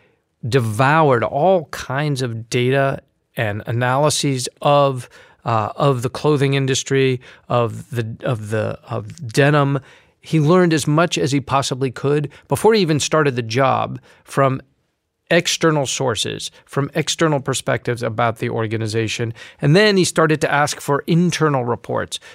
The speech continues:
So he listened to the data and listened to people. So he's got that external perspective. And then he comes into the organization and he does exactly what you said. He starts to speak to people.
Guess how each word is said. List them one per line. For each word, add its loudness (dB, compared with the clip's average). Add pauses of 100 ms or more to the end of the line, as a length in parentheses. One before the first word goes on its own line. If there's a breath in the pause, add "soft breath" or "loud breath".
So 2 (240 soft breath)
he 2
listened 2
to 4
the 4
data 2
and 0
listened -2
to -4
people. -14 (1500 loud breath)
So 4
he's 0
got 2
that 4
external 0
perspective. -8 (560 soft breath)
And 2
then 2
he -4
comes -2 (100)
into 0
the 0
organization -2
and 2
he 2
does 0
exactly 0
what -2
you -4
said. -4 (100)
He -4
starts 2
to -4
speak -4 (480 soft breath)
to -6
people. -6